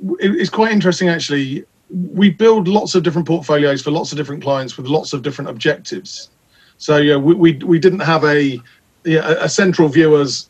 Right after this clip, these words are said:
yeah, let's go in or let's go out. And, yeah, we, we, we did, we did have some clients that say, "Take some risk off the table," 'cause we do work very closely with clients. We did have other clients say, "Yeah, keep, keep your foot on the accelerator because you're only a part of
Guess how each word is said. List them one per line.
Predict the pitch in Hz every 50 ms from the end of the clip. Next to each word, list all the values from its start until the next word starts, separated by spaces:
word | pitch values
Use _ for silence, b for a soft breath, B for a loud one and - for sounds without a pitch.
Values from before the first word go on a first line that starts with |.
| _
yeah, | - 156 135 123
let's | 123 - 160 160 - -
go | - 170 147 143
in | 151 147 143
or | 139 131
let's | 139 151 151 -
go | - 151 139
out. | 143 139 139 151 165
And, | 143 143
yeah, | 143 135
we, | 127 139 165
we, | 151 143 139
we | 131 - 160 156
did, | 147 160 143 143 -
we | - 165
did | 165 180 156
have | 170 165 -
some | - 190 180 165
clients | - - - 165 170 170 156 -
that | 160 147
say, | - 160 147 143 139
"Take | 135 151 151 156 139
some | 143 139
risk | 147 139 - -
off | 139 -
the | 135 123
table," | 131 139 139 139 135 143 139 135 127
'cause | 127 - 131 -
we | 147
do | 135 147 147 143
work | 135 143 139 -
very | 139 139 135 127
closely | 120 - 143 147 139 - 143
with | 135 131 120
clients. | 135 139 135 135 139 139 - B B B B B B B
We | 156
did | 143 156 147
have | 147 143 135
other | 151 147 139
clients | - 143 135 143 151 -
say, | 151 139 131
"Yeah, | 127 131 143 143 135
keep, | 123 120 - 147 147 - _ _ -
keep | - 160 170 -
your | 151 135
foot | 127 156 139 131
on | 151 139 143
the | 139
accelerator | 139 - - 143 135 135 135 139 135 139 135
because | 135 123 113 127 120 143
you're | 143 135 135
only | 135 135 131
a | 127
part | 127 - 143 135 131 127 -
of | 139 131 131 -